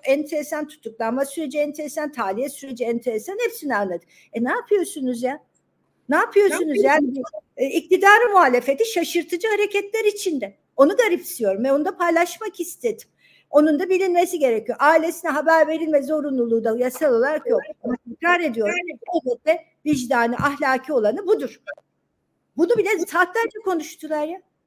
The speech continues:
Speaker 1: Avukatlar dedi ki uyaba düşmemiş. Efendim düşmek zorunda değil.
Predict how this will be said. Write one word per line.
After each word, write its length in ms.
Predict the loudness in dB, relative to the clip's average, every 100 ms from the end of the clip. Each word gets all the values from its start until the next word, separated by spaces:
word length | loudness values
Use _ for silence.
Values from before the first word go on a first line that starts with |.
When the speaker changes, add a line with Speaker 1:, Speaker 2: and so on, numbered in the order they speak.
| _ _ _ 4
Speaker 1:
Avukatlar 680 | 4 6 0 0 2 2
dedi 220 | 0 -4 -4
ki 80 |
uyaba 380 | -2 2 4 2
düşmemiş. 540 | -4 -8 -10 -10 -12 _ -10
Efendim 320 | 0 2 2
düşmek 320 | -2 -4 -8 -6
zorunda 480 | -6 -4 -4 -4
değil. 200 | -6 -12